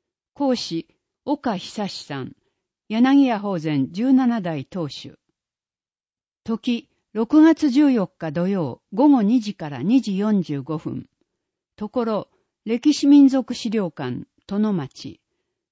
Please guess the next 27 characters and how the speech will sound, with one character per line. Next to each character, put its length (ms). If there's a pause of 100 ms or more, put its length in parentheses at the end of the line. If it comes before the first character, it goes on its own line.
定 160
員 440
二 240
十 240
人。 360 (520)
参 280
加 120
費 340
無 180
料、 400 (160)
申 200
し 160
込 120
み 180
不 180
要。 400 (560)
入 160
館 300
料 240
必 340
要。 380 (1700)
写 180
真、 480 (440)
延 320
年 260
看 320
板、 320